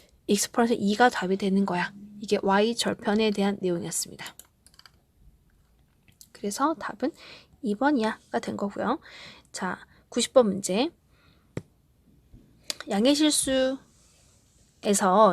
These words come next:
정의된 함수 에프엑스가 어떤, 에프엑스가 존재하는데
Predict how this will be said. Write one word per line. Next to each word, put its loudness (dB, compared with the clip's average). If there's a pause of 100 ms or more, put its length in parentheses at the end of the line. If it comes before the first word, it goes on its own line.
정의된 2
함수 -2
에프엑스가 2 (420)
어떤, 4 (480)
에프엑스가 2
존재하는데 2